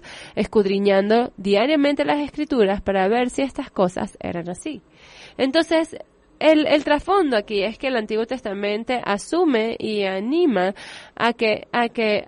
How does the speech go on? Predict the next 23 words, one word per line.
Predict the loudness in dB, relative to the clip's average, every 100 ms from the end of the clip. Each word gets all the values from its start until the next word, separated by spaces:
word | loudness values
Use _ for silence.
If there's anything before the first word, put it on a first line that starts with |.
| -10 -6
el | 0 2
Nuevo | 4 2
Testamento | 2 -2 0 0 2
lo | 4
hace, | 4 4
a | 2 2
que | 0
entendamos | 0 0 2 4 2 2
bien | 4 4
el | 4
Antiguo | 2 6 6 6
Testamento, | 2 2 2 2 0
porque | 0 0 -2
sin | -2 0
eso | 0 2
nuestro | 2 2 0
entendimiento | 0 0 2 2 2 0
y |
nuestro | -2 -2 -4
conocimiento | -4 -4 -4 0 2 2 -2
son | -2 -2 -2 -6
incompletos. | -8 -8 -6 -4 -4 -8 -20 -16
Amén. | -12 -8 -8